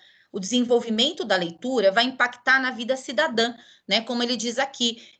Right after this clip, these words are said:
que é pros usos que vai ter na vida social. Hoje, quando a gente pega a legislação vigente, a B N C C,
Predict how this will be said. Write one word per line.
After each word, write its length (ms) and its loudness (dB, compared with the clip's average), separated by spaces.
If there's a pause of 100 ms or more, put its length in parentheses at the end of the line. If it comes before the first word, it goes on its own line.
que 480 0
é 180 6
pros 380 -4
usos 500 -2
que 160 -2
vai 220 2
ter 180 2
na 120 0
vida 240 -2
social. 760 2
Hoje, 340 6
quando 200 -4
a 60 0
gente 220 -6
pega 220 4
a 20 4
legislação 640 -4
vigente, 580 -4
a 60 0
B 200 2
N 140 -2
C 160 -8
C, 540 0